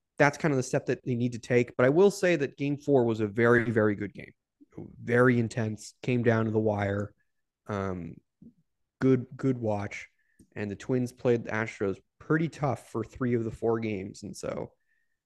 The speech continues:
definitely, you know, in-, an improvement over years past postseason performances for sure.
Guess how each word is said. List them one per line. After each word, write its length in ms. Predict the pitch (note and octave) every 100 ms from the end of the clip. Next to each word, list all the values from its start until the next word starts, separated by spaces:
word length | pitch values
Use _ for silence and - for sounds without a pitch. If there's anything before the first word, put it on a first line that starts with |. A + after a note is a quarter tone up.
| _ -
definitely, 720 | B2 - F#3 F#3+ F#3+ F#3 -
you 160 | D#3 D3+
know, 380 | D3+ D3 - _ _ - _ _ _ _ _
in-, 220 | B2+ B2 G2 -
an 100 | A#2+
improvement 600 | B2 - G#3 E3 F3+ G3+ -
over 220 | C3+ C3+
years 260 | B2+ C#3+ -
past 460 | E3 D3 D#3 -
postseason 520 | C#3+ C#3 C#3 C3+ C3+
performances 560 | B2 B2 C3+ C3 C3+ C3
for 160 | - A2+
sure. 460 | - D#3+ D3+ D3